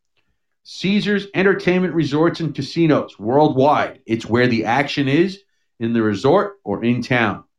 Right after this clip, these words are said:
College Bar and Grill at seven forty South Mill Avenue in Tempe. Pre-game, post-game, during the game, the place to be,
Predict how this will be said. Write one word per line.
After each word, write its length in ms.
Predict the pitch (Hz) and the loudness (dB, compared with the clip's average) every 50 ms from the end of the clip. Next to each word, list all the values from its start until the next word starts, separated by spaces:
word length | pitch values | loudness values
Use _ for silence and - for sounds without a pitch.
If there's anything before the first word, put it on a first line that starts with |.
| _ _ _ _ _ _ _ | _ _ _ _ _ _ _
College 400 | _ - 147 185 196 196 - - | _ 0 2 2 2 2 0 0
Bar 240 | - 185 190 190 185 | 0 0 2 2 2
and 120 | 175 160 131 | 0 0 2
Grill 300 | 160 175 170 147 127 - | 4 4 4 4 2 -2
at 100 | - - | -6 -6
seven 320 | - 143 139 135 131 127 | -4 -2 0 0 -2 -2
forty 360 | - 147 143 143 135 101 95 | 0 2 2 2 2 0 -4
South 340 | - - 123 120 120 117 123 | -4 -2 0 0 0 0 -2
Mill 180 | 120 120 120 123 | -2 -2 0 2
Avenue 360 | 123 123 117 117 117 117 113 | 2 2 0 0 -2 -2 -2
in 100 | 104 98 | -4 -4
Tempe. 560 | - 120 120 107 - 120 120 110 95 - - _ _ _ _ _ _ _ | -4 -6 -6 -4 -2 0 0 0 0 -4 -8 _ _ _ _ _ _ _
Pre-game, 520 | - 165 175 160 139 139 120 104 92 - | -4 -4 -2 0 2 2 2 2 2 0
post-game, 580 | - - 156 165 156 156 - 131 117 107 101 95 | 0 2 4 4 4 2 0 0 0 0 0 0
during 240 | 123 151 170 165 139 | 2 2 4 4 2
the 80 | 123 | 2
game, 300 | - 110 110 101 90 80 | 0 0 0 0 0 -2
the 60 | 80 | -6
place 340 | - - - 120 127 127 - | -12 -8 -6 -4 -4 -4 -4
to 80 | - - | -6 -2
be, 460 | - 147 151 143 - 95 - - | 2 4 4 4 4 2 0 -6